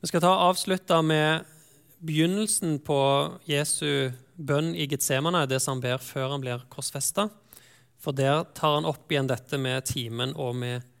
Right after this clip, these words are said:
helliggjørelsen. I Johannes, eh, sytten. Dette talte Jesus, og han løftet sine øyne mot himmelen og sa, "Far, timen er kommet. Herliggjør din sønn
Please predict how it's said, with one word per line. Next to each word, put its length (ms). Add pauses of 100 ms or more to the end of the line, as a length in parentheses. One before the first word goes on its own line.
(140)
helliggjørelsen. 760 (920)
I 160
Johannes, 600
eh, 240
sytten. 360 (1800)
Dette 400
talte 440
Jesus, 640 (200)
og 120
han 120
løftet 400
sine 320
øyne 280
mot 160
himmelen 520
og 80
sa, 220 (600)
"Far, 540 (480)
timen 600 (200)
er 160
kommet. 640 (1080)
Herliggjør 600
din 260
sønn 380